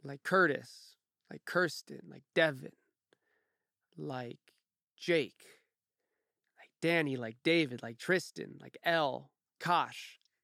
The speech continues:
all these people that have been such a huge push towards my happiness. And I think with that comes, you know, towards my success and, and enjoying my successes and using them as fuel.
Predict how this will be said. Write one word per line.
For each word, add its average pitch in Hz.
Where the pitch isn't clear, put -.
all 185
these 190
people 160
that 143
have 135
been 147
such -
a 147
huge 156
push 190
towards 147
my 135
happiness. -
And 151
I 147
think 147
with 151
that 147
comes, 139
you 147
know, 139
towards 143
my 135
success -
and, -
and 143
enjoying 147
my 123
successes -
and -
using 143
them 135
as 131
fuel. -